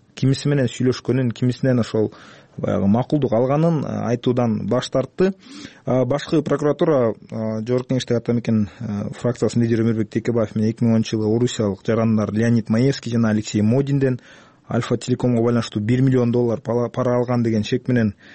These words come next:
кылмыш ишин козгогон. О-, ошол эле Модиндин, а, дагы бир, а, жакын, а,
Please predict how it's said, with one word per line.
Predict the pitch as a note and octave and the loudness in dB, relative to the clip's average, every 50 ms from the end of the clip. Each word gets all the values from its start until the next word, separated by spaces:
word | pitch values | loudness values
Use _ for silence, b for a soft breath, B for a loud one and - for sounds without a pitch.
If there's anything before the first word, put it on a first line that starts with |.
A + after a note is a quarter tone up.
| B B B B B - | B B B B B -2
кылмыш | C3+ C3+ D3 D3 C#3 - D#3+ | 0 2 2 2 0 0 -2
ишин | D#3 - D#3+ D3 | 0 0 0 0
козгогон. | C3+ C#3+ D#3 D3+ D3+ E3 D#3+ E3 F#3+ G3+ G3+ F3+ D3+ | 2 0 0 0 0 0 0 2 2 0 0 -2 -4
О-, | - B2+ A#2+ B2 A#2+ A#2+ A#2 G#2+ B2 | -4 -4 -2 0 0 0 0 0 -2
ошол | B2 - F#3 F3 | -2 -2 -2 0
эле | F3+ E3 C3+ | 2 2 2
Модиндин, | A#2+ A#2+ C#3 D#3 E3+ D#3+ D#3 D#3 D3+ C#3+ D#3 D#3+ D#3 C3 A2 G#2 - - | 2 2 2 2 2 2 2 0 2 2 2 0 2 0 -2 -4 -8 -10
а, | A#2 A2+ A2+ G#2+ A2 | -10 -8 -8 -6 -2
дагы | A2+ B2+ C3+ C#3 D3+ D3+ | 0 0 2 2 2 2
бир, | C#3 C3+ A2 G2 F#2+ - b b b b b b b b | 2 0 -2 -2 -8 -16 b b b b b b b b
а, | - G#2 | -4 -4
жакын, | G#2+ G#2+ B2 C#3 C#3+ - - D#3+ D3 B2 - - _ _ _ _ _ _ _ _ _ _ _ _ _ _ - - - | -2 0 -2 -2 0 0 0 0 0 0 -2 -8 _ _ _ _ _ _ _ _ _ _ _ _ _ _ -20 -6 -2
а, | B2 A#2+ A#2+ A#2+ A#2 A#2 A2+ A2 - - - - - - - - - - - F2 - - | 0 0 2 2 0 0 -2 -2 -4 -6 -6 -8 -8 -10 -10 -12 -12 -10 -10 -10 -10 -10